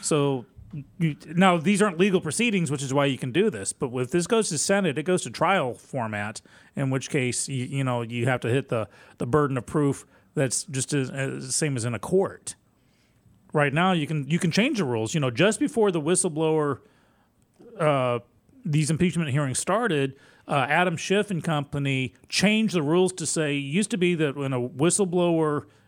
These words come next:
in an impeachment hearing, you'd have to have firsthand knowledge, and they suddenly changed it to where it could be second and third-hand knowledge.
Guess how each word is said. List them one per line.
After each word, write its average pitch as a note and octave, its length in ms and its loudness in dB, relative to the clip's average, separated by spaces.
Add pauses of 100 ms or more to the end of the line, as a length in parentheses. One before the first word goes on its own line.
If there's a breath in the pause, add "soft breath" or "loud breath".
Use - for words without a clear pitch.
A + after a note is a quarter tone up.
in D3+ 160 0
an C#3 140 -2
impeachment G3 400 0
hearing, C3 340 -2 (1080 soft breath)
you'd D3 140 4
have D#3 180 6
to E3 80 -2
have D3 140 0
firsthand D#3 540 -2
knowledge, B2 440 -2
and C3 80 -6
they B2 40 -2
suddenly D#3 260 -2
changed D3+ 240 -2
it C3+ 80 -8
to C#3+ 60 -4
where B2+ 120 -2
it B2 40 -6
could C#3 80 -10
be C3 80 0
second C#3 300 -2
and A2+ 100 -6
third-hand A2 360 -4
knowledge. F2 440 -10